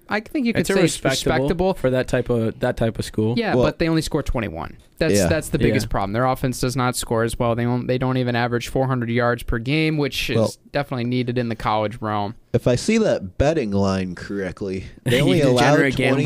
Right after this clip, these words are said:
Speaker 3: twenty-three
Speaker 2: look at
Speaker 3: point-,
Speaker 2: the betting
Speaker 3: yeah,
Speaker 2: line.
Speaker 3: they only allow twenty-three points per game, you say?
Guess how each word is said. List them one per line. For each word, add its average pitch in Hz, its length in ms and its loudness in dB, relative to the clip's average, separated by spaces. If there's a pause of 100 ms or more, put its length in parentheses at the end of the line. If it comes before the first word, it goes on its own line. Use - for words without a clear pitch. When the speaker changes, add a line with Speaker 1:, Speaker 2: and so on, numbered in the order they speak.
(240)
Speaker 3:
twenty-three 127 100 4
Speaker 2:
look 135 120 2
at - 40 2
Speaker 3:
point-, 131 220 2
Speaker 2:
the 247 120 0
betting 202 200 0
Speaker 3:
yeah, 107 140 2
Speaker 2:
line. - 120 -6 (160)
Speaker 3:
they 143 140 0
only 175 200 2
allow 127 340 2
twenty-three 139 580 -6
points 123 320 -6
per 120 100 -8
game, 101 260 -4
you 135 80 -10
say? 156 260 -4